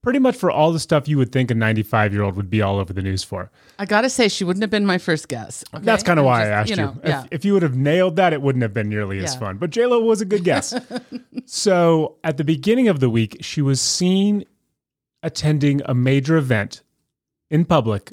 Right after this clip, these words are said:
Speaker 1: for the first time with a cane.
Speaker 2: Mm, did she not use a cane when she went to her husband's funeral?
Speaker 1: No.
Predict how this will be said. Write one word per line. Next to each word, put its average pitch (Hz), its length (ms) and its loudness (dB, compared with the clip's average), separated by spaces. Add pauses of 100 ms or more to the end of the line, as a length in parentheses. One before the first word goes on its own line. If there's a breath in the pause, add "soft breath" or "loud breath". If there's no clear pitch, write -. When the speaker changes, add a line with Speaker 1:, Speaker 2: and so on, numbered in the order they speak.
(120)
Speaker 1:
for - 180 -2
the 127 80 2
first 131 320 0
time 110 520 0 (600)
with 127 160 0
a 107 40 0
cane. 101 440 0 (1400)
Speaker 2:
Mm, 190 680 -16
did 185 140 -4
she - 160 -4
not 220 200 -2
use 208 220 -4
a 202 40 -2
cane 185 420 -2
when 175 120 0
she - 160 -8
went 175 200 -2
to 165 120 -4
her 160 140 -4
husband's 170 400 -6
funeral? 180 440 -6
Speaker 1:
No. 143 340 0